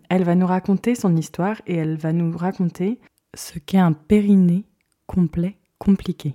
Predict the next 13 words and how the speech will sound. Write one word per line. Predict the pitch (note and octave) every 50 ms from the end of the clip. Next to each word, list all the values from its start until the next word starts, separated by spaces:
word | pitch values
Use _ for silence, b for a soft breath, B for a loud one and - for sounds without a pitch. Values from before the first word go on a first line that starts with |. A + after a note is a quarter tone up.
| _
Personnellement, | - F#3 F3+ - - - F3 F3 E3 E3 E3+ F#3+
je | F3+ E3 E3
ne | D#3
le | D3+ D3
savais | - - E3+ D#3+ D3+
pas. | D3 - C#3 C3+ G3+ - _ B B B B B B B B B B
J'ai | B -
découvert | - E3+ - - F3 E3 -
pas | - F3 F3+
mal | F#3 F#3 F#3
de | E3+
choses | E3 - - F3+ F#3 F3+
sur | - - - - E3+ E3 E3 D#3 -